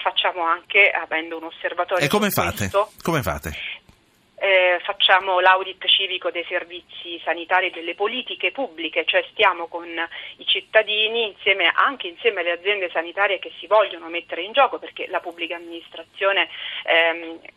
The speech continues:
Speaker 1: si vuole, eh, in alcune situazioni mettere in gioco, si rende più trasparente, si fa valutare,
Speaker 2: Sì.
Speaker 1: eh, dai cittadini, eh, quindi da una parte il cittadino singolo in quanto... tale
Speaker 2: Ascolti,
Speaker 1: deve
Speaker 2: ehm,
Speaker 1: essere più
Speaker 2: ci, ci, ci si
Speaker 1: attento e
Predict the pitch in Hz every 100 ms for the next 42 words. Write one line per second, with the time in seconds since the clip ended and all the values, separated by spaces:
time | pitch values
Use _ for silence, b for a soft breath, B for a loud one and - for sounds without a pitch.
0 | 151 - 165 175 196 180 170 - 160 156
1 | 202 147 - 233 233 185 160 170 - -
2 | 180 170 165 - 190 214 233 254 269 277
3 | 294 - - 214 220 196 190 - 185 185
4 | - 208 247 254 226 202 185 - 220 233
5 | 226 233 196 160 160 - B B - 208
6 | 160 175 165 196 214 226 208 233 226 240
7 | 165 160 - 147 143 151 - 196 165 147
8 | - 185 196 196 226 185 - 165 - 185
9 | - 165 165 160 - 196 208 214 214 202
10 | 180 - 165 - 113 175 135 110 127 117
11 | 123 123 123 120 120 120 180 - 220 233
12 | 269 165 -